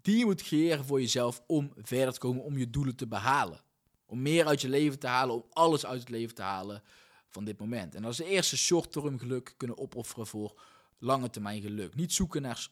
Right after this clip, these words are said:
naar het, die korte dopamine hit, die snelle dopamine hit. Want uiteindelijk is het een, het is geen illusie, maar het is, uiteindelijk ga je daar niet vrolijker voor worden. Uiteindelijk ga je daar niet beter voor worden. Je gaat er geen beter persoon door worden. Hè? Het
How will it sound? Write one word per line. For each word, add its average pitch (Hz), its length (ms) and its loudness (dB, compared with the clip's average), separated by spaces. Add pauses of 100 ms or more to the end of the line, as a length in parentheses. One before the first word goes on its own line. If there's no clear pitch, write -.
naar 113 340 -6 (300)
het, - 160 -20 (280)
die 147 180 -4 (160)
korte 165 360 4
dopamine 147 540 -2
hit, 131 220 -4
die 123 100 -6
snelle 156 340 0
dopamine 135 540 -2
hit. 120 340 -4 (360)
Want 131 220 -6
uiteindelijk 151 380 0 (180)
is 123 120 -8
het 123 140 -8
een, 123 240 -6 (280)
het - 180 -12
is 165 80 -2
geen 190 140 0
illusie, 139 340 0
maar 127 160 -4
het 123 140 -10
is, - 280 -6 (380)
uiteindelijk 156 460 -4
ga 160 60 2
je 147 60 2
daar 139 140 2
niet 131 200 -4
vrolijker 131 420 0
voor 95 80 -12
worden. 101 160 -10
Uiteindelijk 131 280 -6
ga 147 60 -4
je 131 160 -4
daar 113 100 -6
niet 131 100 0
beter 131 160 -4
voor 104 120 -8
worden. 107 100 -6
Je 127 60 -6
gaat 131 100 -6
er 139 140 -8
geen 127 100 -4
beter 127 260 -6
persoon 165 440 2
door 120 140 -4
worden. 92 340 -10 (640)
Hè? - 160 -6
Het 139 200 -6